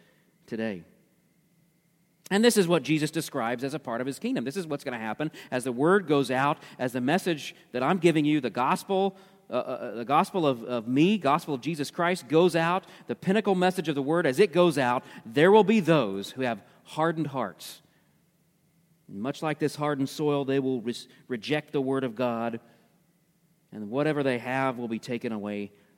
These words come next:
from them. All right, I think we have time for another type of soil.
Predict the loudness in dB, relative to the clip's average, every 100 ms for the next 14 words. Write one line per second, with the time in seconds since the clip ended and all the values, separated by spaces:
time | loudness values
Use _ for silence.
0 | _ _ -6 -4 -4 -6 -10 -18 _ _
1 | _ _ _ _ _ _ _ _ _ _
2 | _ _ _ _ _ _ _ _ _ _
3 | _ _ _ _ _ _ _ _ _ _
4 | _ -4 -2 -2 -4 -2 -2 -2 -4 -2
5 | -4 -4 -4 -6 -6 -6 -6 -2 0 0